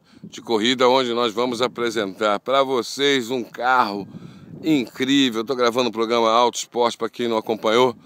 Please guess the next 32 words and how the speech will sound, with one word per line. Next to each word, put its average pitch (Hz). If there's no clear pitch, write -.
não 110
tá 117
ligado, 110
a 104
turma 117
toda 120
da 101
Rede 107
Globo 110
tá 98
aqui 131
em 123
L 110
A -
pra 143
fazer 139
uma 143
matéria 139
com 165
um 156
carro 151
fantástico, 135
que 85
eu 92
quero 143
mostrar 123
pra 123
vocês, 113
que 123
é 98
esse 131
aqui 90